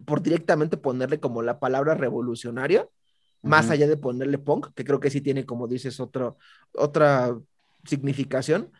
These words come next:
Speaker 1: pero
Speaker 2: Ujú.
Speaker 1: también aquí, también como dices, no sé qué tanto es como el no estar reacondicionando terminología, pero lo primero, lo de ser radicalmente tierno, sí, o sea,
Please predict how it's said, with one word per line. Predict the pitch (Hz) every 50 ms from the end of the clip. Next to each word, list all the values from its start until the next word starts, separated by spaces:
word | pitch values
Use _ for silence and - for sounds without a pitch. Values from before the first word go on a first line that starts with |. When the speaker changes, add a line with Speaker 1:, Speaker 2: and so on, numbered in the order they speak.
| _ - _ _ _
Speaker 1:
pero | - 269 269 254 247 262 135
Speaker 2:
Ujú. | 135
Speaker 1:
también | 240 202 196 196 202 208
aquí, | 202 - 208
también | 170 - 180 165 165 175
como | 170 196 190 190
dices, | 185 196 190 156 180 175 175
no | 165 165 160 165 165
sé | 156 - 180 156
qué | - 170
tanto | 156 - 170 156 160 151 151 160 151 147
es | 143 139 135 135 - - _ _
como | - 143 135 127 127 123 123 123 117 117 _ _ _ _ _ _ _
el | - 131 139 139 147
no | 147 151 151 151 156
estar | 156 147 147 - - - 151 147 147 147 147 151 147 143 143 135 - - _ _ _ _ - 101 117 - - _ _ -
reacondicionando | - 135 143 139 135 135 147 139 139 135 147 143 - 147 139 143 147 151 151 156 147
terminología, | 143 139 127 127 127 127 123 123 120 120 120 127 131 139 156 151 165 196 311 392 - _ _ _ _ _ _ _ _ _ _ _
pero | - 170 165 165 160
lo | 160 151
primero, | 156 180 185 180 202 233 277 311 330 330
lo | 330 269 226
de | 185 170 160
ser | - 196 208 226
radicalmente | 233 233 190 - - 170 175 196 202 160 143
tierno, | 143 - 165 165 180 190 165
sí, | 143 160 147 139 135
o | 127
sea, | 127 135 131